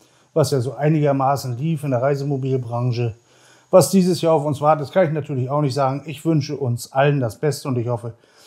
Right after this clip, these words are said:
ihr seid gut reingekommen in diesem Jahr. Gut, will nicht länger rumlabern. Lasst uns zum letzten Teil des Installationsvideos kommen, wo ich zeige, wie ich die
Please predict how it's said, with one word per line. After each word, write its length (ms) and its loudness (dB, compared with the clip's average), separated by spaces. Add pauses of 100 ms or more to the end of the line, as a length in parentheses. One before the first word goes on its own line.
(220)
ihr 160 8
seid 320 6
gut 220 0
reingekommen 920 2
in 60 2
diesem 320 2
Jahr. 320 -4 (680)
Gut, 300 6 (420)
will 200 10
nicht 180 4
länger 280 2
rumlabern. 880 4
Lasst 220 -2
uns 160 -2
zum 160 -2
letzten 320 -2
Teil 400 0
des 260 0
Installationsvideos 1300 -2
kommen, 320 0
wo 140 0
ich 120 -2
zeige, 360 -2 (420)
wie 300 4
ich 600 0
die 420 2